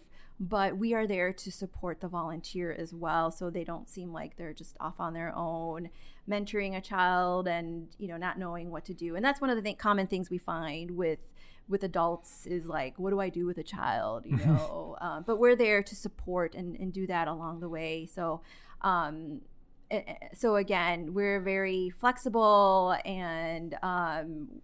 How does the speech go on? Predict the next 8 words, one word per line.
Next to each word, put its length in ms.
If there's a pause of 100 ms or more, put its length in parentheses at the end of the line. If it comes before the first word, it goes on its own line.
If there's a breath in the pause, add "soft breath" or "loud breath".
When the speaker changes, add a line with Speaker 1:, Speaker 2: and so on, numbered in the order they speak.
(140)
Speaker 1:
we're 220
definitely 500
here 680 (480 soft breath)
to 500 (400 soft breath)
work 320
with 120
different 240
employers, 800